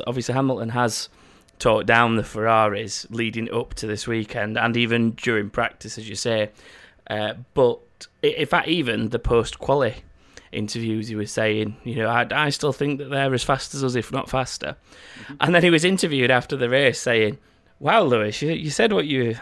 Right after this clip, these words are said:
said and nobody believed you." He's like, "Well, <laughs> I'm not a very good bluffer and I don't lie, so there you go." Like that, that, I just say it as I see it. And I, I think he, he, obviously he's a professional. He, he can see that, and he probably knew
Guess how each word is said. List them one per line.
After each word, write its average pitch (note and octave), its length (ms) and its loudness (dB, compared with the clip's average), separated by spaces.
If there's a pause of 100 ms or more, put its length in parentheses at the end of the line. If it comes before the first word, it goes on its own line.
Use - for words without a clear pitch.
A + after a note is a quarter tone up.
(160)
said E3 380 0
and A#2 400 -2
nobody G3 280 2
believed D3 460 4
you." C3+ 140 6
He's A#2 140 2
like, A#2+ 180 4
"Well, F#3 320 4 (260)
<laughs> - 240 -18
I'm D3 440 0
not D#3 160 2
a - 20 4
very D3 160 6
good C#3 180 2
bluffer E3 380 4
and E3+ 100 2
I B2+ 60 2
don't D#3 240 4
lie, F#3+ 360 4
so B2+ 440 2 (360)
there D3 120 -2
you D3 80 -2
go." C#3+ 340 -2
Like B2+ 240 -6
that, C3 180 -4
that, D3+ 220 -2
I C#3+ 100 -4
just D3 280 -8
say C3+ 240 -2
it C#3+ 40 2
as C3+ 180 0
I - 20 -4
see F3 200 -2
it. - 180 -4 (560)
And C#3 140 2
I, C#3+ 300 4
I C#3+ 100 2
think D3 300 0
he, C3 440 -4
he, - 200 -14 (260)
obviously B2+ 260 -4
he's B2 220 -4
a A2+ 60 -8
professional. A#2 500 -2
He, B2 260 -4
he C#3+ 160 -6
can B2 220 -6
see C#3 280 -4
that, G#2+ 200 -2
and A#2 80 -6
he C#3 180 -4
probably A#2 400 -4
knew G#2+ 460 -4